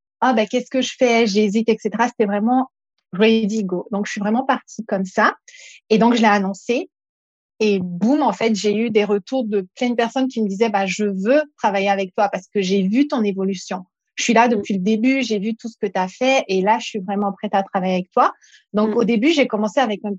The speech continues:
Speaker 1: petit groupe de, de cinq femmes que, et j'ai testé, en fait, mon programme.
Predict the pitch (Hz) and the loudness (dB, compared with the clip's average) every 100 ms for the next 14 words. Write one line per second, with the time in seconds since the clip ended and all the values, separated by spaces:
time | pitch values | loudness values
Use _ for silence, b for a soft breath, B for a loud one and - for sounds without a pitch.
0 | - - 208 196 254 240 196 202 202 190 | -10 -8 -6 -2 -2 -2 -4 0 0 -2
1 | 185 190 185 - 214 202 226 240 277 262 | -4 -6 -6 -4 -6 -2 0 2 0 -2
2 | 220 - - 208 196 185 226 226 - 302 | -4 -4 -2 0 0 2 0 0 -2 -2
3 | 254 233 226 214 - 214 190 208 349 | 0 0 0 -2 0 0 2 0 0